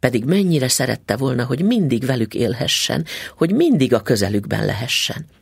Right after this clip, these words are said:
„Walker, mennyi az idő?” „Huszonkét perccel múlt egész, asszonyom.” Még el sem hangzottak szavai, amikor föltárult az ajtó, és mister Foster belépett a hallba.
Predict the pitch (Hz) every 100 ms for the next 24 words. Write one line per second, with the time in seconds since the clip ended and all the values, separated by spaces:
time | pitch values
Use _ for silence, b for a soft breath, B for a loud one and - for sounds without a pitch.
0 | _ _ - B B B 185 165 - 110
1 | 160 - 156 127 113 110 98 120 156 -
2 | _ _ _ B B B B _ _ 95
3 | - 123 107 104 107 101 - 98 95 95
4 | 110 120 135 - - - - - - -
5 | - - - - _ _ _ _ _ _
6 | _ _ _ _ _ - 107 - 214 -
7 | 101 120 113 - - - - 190 143 123
8 | - B B B 104 101 98 - - 170
9 | 143 101 95 - - - 170 190 95 95
10 | - b b b b _ - - 233 190
11 | 190 - - 127 131 - - - - -
12 | - - - - -